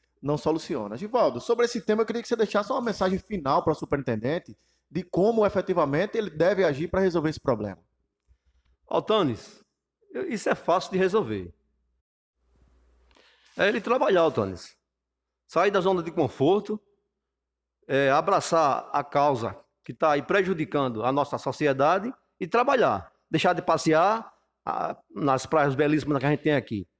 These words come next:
Speaker 2: É botar a mão numa massa mesmo e trabalhar, Altanes.
Speaker 1: É isso aí. Então esperamos mais uma vez que o superintendente age e resolva de forma definitiva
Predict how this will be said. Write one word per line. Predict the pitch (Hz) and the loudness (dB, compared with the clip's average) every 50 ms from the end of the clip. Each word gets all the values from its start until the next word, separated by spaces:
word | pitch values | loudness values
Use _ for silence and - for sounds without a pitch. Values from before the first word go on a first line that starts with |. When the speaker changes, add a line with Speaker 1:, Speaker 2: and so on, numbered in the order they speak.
| _ _ _ _ _ - | _ _ _ _ _ -4
Speaker 2:
É | 127 135 135 | -2 -2 0
botar | 147 160 - 185 180 | -2 -2 0 2 2
a | 170 | 2
mão | 160 170 185 196 | 2 2 2 2
numa | 190 180 | 2 2
massa | 165 175 190 190 - - | 2 2 0 0 0 0
mesmo | 196 185 180 - | 0 0 0 2
e | |
trabalhar, | - 196 185 196 202 185 147 | 0 0 2 2 2 2 2
Altanes. | 110 95 - - 87 - _ _ _ _ _ _ _ _ _ _ _ _ _ _ _ - - - - - - - | 2 0 -4 -10 -20 -20 _ _ _ _ _ _ _ _ _ _ _ _ _ _ _ -20 -20 -20 -20 -18 -8 -2
Speaker 1:
É | - 175 | 0 2
isso | 180 - 233 | 2 4 4
aí. | 180 143 120 113 | 4 4 4 2
Então | - - 160 180 | 2 2 2 2
esperamos | 180 - - - 165 156 156 160 160 151 143 - - - | 0 0 0 2 2 4 4 4 4 2 0 -2 -2 -6
mais | 113 113 127 151 180 214 190 | -4 0 2 4 4 4 4
uma | 180 180 156 127 | 2 2 2 2
vez | 104 104 131 143 160 196 196 - - - _ _ _ _ _ _ | 2 2 2 2 4 2 0 -2 -6 -14 _ _ _ _ _ _
que | - 156 | -2 -2
o | 139 | 0
superintendente | - 160 - 151 135 135 151 143 135 135 135 - 135 123 | 0 0 0 0 0 2 2 2 2 2 0 2 2 2
age | 120 135 151 175 202 226 | 4 4 4 4 2 4
e | |
resolva | 233 202 151 - - 151 156 156 165 170 | 2 2 2 2 2 2 2 4 2 2
de | 160 156 | 0 -2
forma | - - 139 143 139 135 135 - - | -2 0 0 2 2 0 -2 -4 -4
definitiva | 123 131 139 123 - - 143 135 120 - - 120 120 113 123 123 120 | -2 0 0 0 0 0 2 2 0 0 0 0 2 2 2 0 -2